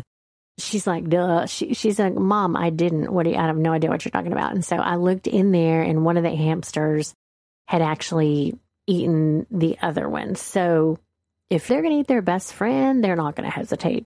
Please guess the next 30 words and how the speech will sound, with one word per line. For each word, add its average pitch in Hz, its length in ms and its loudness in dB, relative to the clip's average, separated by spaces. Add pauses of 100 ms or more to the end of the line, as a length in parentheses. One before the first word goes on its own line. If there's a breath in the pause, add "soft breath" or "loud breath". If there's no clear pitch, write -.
to 220 100 0
gnaw 170 360 4
on 156 100 2
you 156 120 2
too. - 260 -2
So 180 340 0
anyway, 165 480 0 (340)
she 269 320 0
no 240 200 2
longer 220 400 2
wanted 175 440 2
that - 200 0
hamster. 156 840 -2
I 190 80 -2
think 226 200 0
we 233 100 2
gave 165 240 2
it - 120 -2
to 165 140 -2
one 160 160 2
of 160 120 -2
her 156 140 -2
friends, 170 360 0
but - 160 -2
we 185 120 2
left 190 320 -2
out 165 200 -2 (180)
the 170 80 -4
part 165 300 0
about 156 380 0